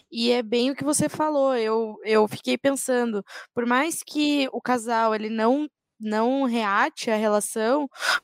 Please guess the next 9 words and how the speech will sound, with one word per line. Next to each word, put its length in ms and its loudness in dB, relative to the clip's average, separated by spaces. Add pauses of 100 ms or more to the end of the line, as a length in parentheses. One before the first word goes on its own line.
(120)
provavelmente 800 0
ele 200 2 (100)
vai, 680 0 (160)
tanto 280 2
o 40 -2
homem 300 0
como 180 2
a 20 2
mulher 420 2